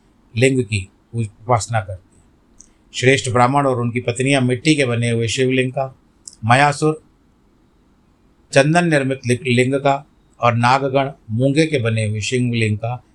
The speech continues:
आदरपूर्वक पूजन करते हैं। देवी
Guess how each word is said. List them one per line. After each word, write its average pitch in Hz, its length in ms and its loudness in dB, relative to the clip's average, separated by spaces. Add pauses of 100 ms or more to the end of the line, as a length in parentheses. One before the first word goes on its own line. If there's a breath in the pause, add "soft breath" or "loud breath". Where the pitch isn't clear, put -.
(180)
आदरपूर्वक 123 720 0
पूजन 107 300 -2
करते 95 320 -14
हैं। 90 160 -18 (3500)
देवी 160 420 2